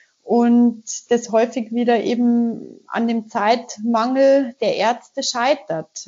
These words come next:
Also ich persönlich, ähm, hab kein Für oder Gegen von Heilpraktikern. Ich, mir ist es ganz, ganz wichtig, dass die Patienten alles machen können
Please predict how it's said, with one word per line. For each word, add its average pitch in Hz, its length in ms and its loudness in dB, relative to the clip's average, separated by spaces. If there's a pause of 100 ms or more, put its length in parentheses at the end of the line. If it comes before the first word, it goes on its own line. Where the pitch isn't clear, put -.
Also 214 300 -2
ich - 440 -6
persönlich, 262 1160 2
ähm, 226 600 -2 (880)
hab 220 400 -2
kein 214 600 -2
Für 254 340 2
oder 208 200 2
Gegen 254 540 -2
von 269 280 -2
Heilpraktikern. 277 1200 -2
Ich, - 300 -8 (380)
mir 269 220 6
ist 247 120 -4
es 220 140 -10
ganz, 262 320 0
ganz 233 280 -2
wichtig, 214 420 -4
dass 196 200 -4
die 208 80 -10
Patienten 277 1000 -2 (1000)
alles 285 400 0
machen 233 400 -2
können 214 600 -2